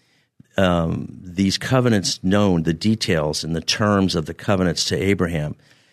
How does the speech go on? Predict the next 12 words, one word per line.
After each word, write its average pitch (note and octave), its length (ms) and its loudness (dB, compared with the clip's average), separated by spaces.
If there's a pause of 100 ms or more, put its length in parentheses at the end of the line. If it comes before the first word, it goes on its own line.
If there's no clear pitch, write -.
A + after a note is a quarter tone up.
(260)
um, F#2+ 280 2
what's A2 320 0
mentioned A#2 600 2
oftentimes A2 1120 0
is G2+ 320 2
the G2+ 280 0
ultimate A2+ 560 0
purpose A#2+ 540 -2 (120)
of A#2 200 2
these F#2 220 0
covenants - 600 -4 (600)
is A2 520 4